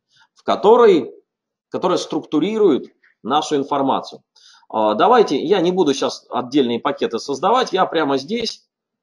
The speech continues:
сделаю класс, который будет называться person.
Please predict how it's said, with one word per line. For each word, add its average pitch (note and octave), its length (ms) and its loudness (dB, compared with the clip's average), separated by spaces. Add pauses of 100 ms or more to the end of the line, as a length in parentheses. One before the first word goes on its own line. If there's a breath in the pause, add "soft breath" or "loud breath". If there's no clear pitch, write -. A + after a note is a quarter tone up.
(260)
сделаю A#2+ 800 2
класс, A2 580 -4 (1200)
который A3+ 320 0
будет F3 220 0
называться D3 420 0
person. - 420 -4